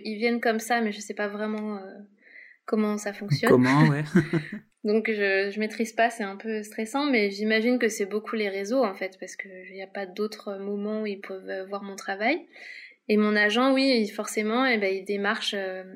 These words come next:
Speaker 1: des clients, peut, via leurs réseaux, via des rencontres aussi, où ils présentent des portfolios. Donc, euh, là, c'est aussi comme ça que j'ai, euh, quelques projets, euh,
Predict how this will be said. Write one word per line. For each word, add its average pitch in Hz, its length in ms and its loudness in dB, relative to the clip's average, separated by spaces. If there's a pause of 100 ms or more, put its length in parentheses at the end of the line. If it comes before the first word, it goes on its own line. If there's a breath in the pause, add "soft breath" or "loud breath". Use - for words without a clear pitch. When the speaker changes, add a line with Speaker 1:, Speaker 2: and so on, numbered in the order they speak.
(260)
Speaker 1:
des 208 200 0
clients, 214 540 2
peut, 214 120 -4
via 196 260 0
leurs 196 200 -2
réseaux, 214 540 2
via 208 260 -2
des 190 160 -4
rencontres 208 600 -2
aussi, 214 300 -6
où 226 80 2
ils 196 80 0
présentent 202 400 -6
des 202 80 -4
portfolios. 202 680 -6 (600 loud breath)
Donc, 196 240 -6
euh, 185 240 -4
là, 202 340 0
c'est 202 160 -8
aussi 190 220 -12
comme 196 180 -8
ça 208 180 -4
que 208 180 -8
j'ai, 196 280 -8
euh, 196 80 -12 (300)
quelques 196 560 -12
projets, 208 640 -2
euh, 185 40 -12